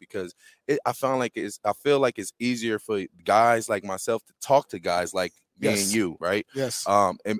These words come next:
Speaker 1: they can open up a little bit more and tell us what's really going on. And, and because we've been there,
Speaker 2: Mm-hmm.
Speaker 1: you know, and we have them same feelings. And that's how I start working with the team. I went to a summit,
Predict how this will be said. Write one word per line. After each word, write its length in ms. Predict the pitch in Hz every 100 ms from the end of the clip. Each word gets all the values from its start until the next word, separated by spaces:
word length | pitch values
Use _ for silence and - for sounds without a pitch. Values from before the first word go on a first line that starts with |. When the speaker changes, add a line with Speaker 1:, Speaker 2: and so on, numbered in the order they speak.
| -
Speaker 1:
they 100 | 110
can 160 | - 110
open 320 | 110 - 101
up 140 | 101 101
a 60 | 92
little 200 | 95 90
bit 160 | 95
more 300 | 87 92 92
and 160 | 90 82
tell 280 | 113 104 104
us 220 | 92 - - _
what's 200 | 110 101
really 280 | 85 104 101
going 360 | 90 92 90 87
on. 280 | 85 82
And, 240 | 85 87 82 - _ _
and 180 | 92 87
because 320 | 95 120 98
we've 300 | 92 120 107
been 240 | 120 143
there, 240 | 104 80 - _
Speaker 2:
Mm-hmm. 220 | 143 131 143
Speaker 1:
you 60 | 98
know, 260 | 101 101 -
and 160 | 95
we 120 | 95 104
have 180 | 110
them 140 | 101 95
same 260 | - 104
feelings. 320 | - 127 110 101
And 120 | 107
that's 180 | 160 -
how 320 | 156 127 113 -
I 500 | 98 135 143 120 107
start 320 | 107 - 95 92
working 260 | 95 -
with 140 | 92 -
the 60 | -
team. 100 | 101
I 80 | 101
went 220 | 117 131
to 140 | - 101
a 40 |
summit, 480 | - 113 101 90